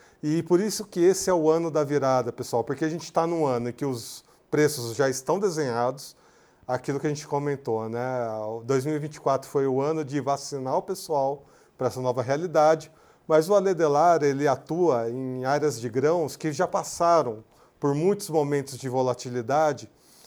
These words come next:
e a gente tenta sempre trazer esse conhecimento de outras áreas pra mostrar pra vocês, produtores de cacau, que esses momentos,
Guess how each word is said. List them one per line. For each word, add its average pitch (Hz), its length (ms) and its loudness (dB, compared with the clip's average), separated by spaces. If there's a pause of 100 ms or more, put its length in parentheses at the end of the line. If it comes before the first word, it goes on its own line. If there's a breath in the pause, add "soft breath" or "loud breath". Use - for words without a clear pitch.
(140 soft breath)
e 135 80 -2
a 135 40 2
gente 156 240 -4
tenta 175 320 -4
sempre 185 240 -6
trazer 135 760 0
esse 127 220 -4
conhecimento 123 720 -4
de 110 100 -6
outras 110 360 -4
áreas 127 480 0 (320 soft breath)
pra 135 100 -2
mostrar 147 300 0
pra 156 120 0
vocês, 147 440 -2
produtores 120 420 -6
de - 80 -18
cacau, 131 380 -4
que 131 100 -10
esses 127 220 -12
momentos, 127 680 -4